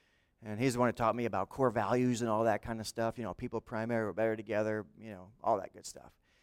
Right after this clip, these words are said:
And one of their church's core values was family first. And he said, you know, after a couple of years, he realized, no, it isn't.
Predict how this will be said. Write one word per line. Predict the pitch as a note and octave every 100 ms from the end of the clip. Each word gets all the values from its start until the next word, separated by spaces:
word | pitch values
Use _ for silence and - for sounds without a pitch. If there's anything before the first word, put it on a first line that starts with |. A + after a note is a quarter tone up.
| _ -
And | C#3+
one | D#3 G3
of |
their | E3+
church's | - E3+ D#3+ C#3+
core | - C#3
values | B2 B2 B2+ B2 G#2+
was | A2 G2+ F#2 - - _ _ -
family | - C#3 C3 C3 B2+ B2 A2 _ _ _ _ -
first. | - - - - - _ _ _ _ _ _ _ _ _ _ _ _ _ _ _ _ _ _ _ _ _ - _ -
And | A#2
he | A#2
said, | C3+ B2
you | B2+
know, | C#3 D3+ D3 C3+ - _ _ -
after | C3+ D3+ - D3 B2+ - -
a | B2+
couple | D#3 D3 C3+
of | A#2+
years, | B2 C#3 G#2+ G#2+ - - _ _ _ _ _ _ _ _ _ _ _ _ _ _ _ -
he | C#3
realized, | D3+ D3 G#2+ A2 G#2+
no, | C3 C3+ B2
it | F#2
isn't. | G2+